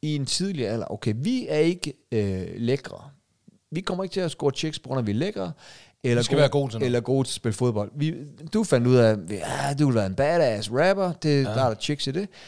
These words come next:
Speaker 1: Jeg fandt ud af, ah, hvis man kan få pigerne til at grine, det, det kan også skabe en kontakt.
Speaker 2: Ja, ja.
Speaker 1: Øhm, og så siger hun, så sidder hun sådan og googler billeder, ikke? Så siger hun, "Jeg kan, jeg kan altså ikke forstå, øh, jeg kan ikke forstå, at, øh,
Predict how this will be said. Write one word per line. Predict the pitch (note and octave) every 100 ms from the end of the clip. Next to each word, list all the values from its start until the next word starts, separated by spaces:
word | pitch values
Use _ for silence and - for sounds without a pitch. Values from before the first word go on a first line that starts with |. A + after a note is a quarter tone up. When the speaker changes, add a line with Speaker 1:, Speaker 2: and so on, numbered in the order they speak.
| - -
Speaker 1:
Jeg | C#3+
fandt | C3+ B2+
ud | C#3
af, | B2+ B2+ - - _ _ _ _ _ _ _ -
ah, | - - -
hvis | - -
man | A2
kan | A2+
få | A2+
pigerne | - F3 D#3
til |
at | C#3+
grine, | D#3 A3 G3 C3+
det, | F#3+ -
det | G3+ -
kan | E3
også | G3 -
skabe | - F3+
en | D#3+
kontakt. | B2 A#2+ D3+ D3+
Speaker 2:
Ja, | D3+ D3+ _ - C3+ D3+ _ _ _ - - - G#2+
ja. | G#2+ G#2+ G#2+ G#2+
Speaker 1:
Øhm, | G#2+ G#2 - _ - _ _ _ _ _
og | G3+
så | D#4
siger | - C#4
hun, | F3 A#2+ - _ _ _ _ _ _ _
så | - -
sidder | - B3+
hun | E3
sådan | F3+
og | D3+
googler | D3+ D3
billeder, | C3 F#3+ E3+
ikke? | F#3 F3 _
Så | -
siger | C3+
hun, |
"Jeg | -
kan, | - - - -
jeg | - -
kan |
altså | G2+ -
ikke | C#3 -
forstå, | - - F#3+ F3 E3
øh, | A#2+ F#2+ G#1 B1 G1+ G1+ G1+ G1+ G1+ G1+ G1+ -
jeg | -
kan | D#3+
ikke | E3
forstå, | - - - E3
at, | G2 -
øh, | -